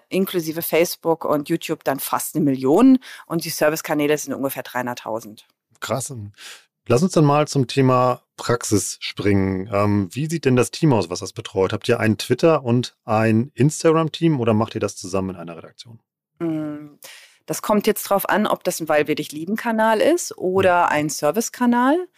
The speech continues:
Speaker 1: Ähm, die Service-Kanäle werden ungefähr von einem zwanzigköpfigen internen Team betreut,
Speaker 2: Mhm.
Speaker 1: ähm, weil die ja auch letztlich alle Anfragen beantworten, ähm,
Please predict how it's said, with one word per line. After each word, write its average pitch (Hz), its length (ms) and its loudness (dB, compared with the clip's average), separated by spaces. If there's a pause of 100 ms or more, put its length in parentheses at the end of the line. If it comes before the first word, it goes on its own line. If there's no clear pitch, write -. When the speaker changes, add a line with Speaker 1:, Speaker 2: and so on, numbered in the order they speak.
(380)
Speaker 1:
Ähm, 185 400 0
die 170 420 -6
Service-Kanäle 202 760 2
werden 175 200 2
ungefähr 196 500 0
von 165 200 0
einem 156 100 -4
zwanzigköpfigen 170 920 -4
internen 156 500 -2
Team 196 260 -4
betreut, 240 600 0 (100)
Speaker 2:
Mhm. 107 300 0 (100)
Speaker 1:
ähm, 180 240 -2
weil 170 140 4
die 175 100 0
ja 160 160 4
auch - 140 0
letztlich - 360 -6
alle 170 240 4
Anfragen 220 540 -2
beantworten, 214 1000 -2
ähm, 202 400 -2